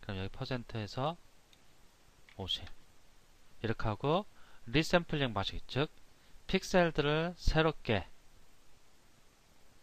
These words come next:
구성해서 배치를 해줘야 되는데 어떤 리샘플링 방식을 선택할 거냐? 사진 사이즈를 줄일 거니까 이때는 리덕션,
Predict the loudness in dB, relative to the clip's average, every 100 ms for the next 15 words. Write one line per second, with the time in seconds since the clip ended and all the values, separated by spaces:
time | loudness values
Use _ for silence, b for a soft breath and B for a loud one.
0 | -20 -20 -12 -4 -2 -2 -2 -2 -2 -2
1 | -2 -2 -2 -4 -6 -4 -2 0 2 0
2 | -4 0 2 2 -2 -6 -6 -6 -8 -8
3 | -8 -6 -8 -8 -10 -8 -6 -6 -6 -6
4 | -6 -4 0 0 -2 b b b b b
5 | -4 -2 0 4 4 4 -4 -8 -10 -6
6 | -6 -4 -4 -6 -8 -20 -20 -8 -4 -4
7 | -4 -8 -20 b b b -6 0 4 4
8 | 2 -4